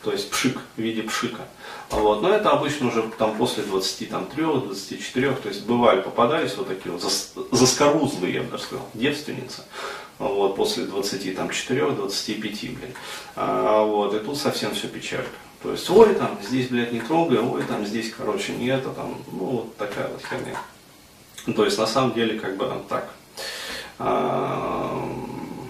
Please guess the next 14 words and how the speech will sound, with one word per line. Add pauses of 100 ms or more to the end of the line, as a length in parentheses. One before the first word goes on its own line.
(1120)
короче,
опыт
решает. (680)
Вот,
а
верующих,
вот
я
говорю,
вообще
не
попадалось,
подлинно
верующих.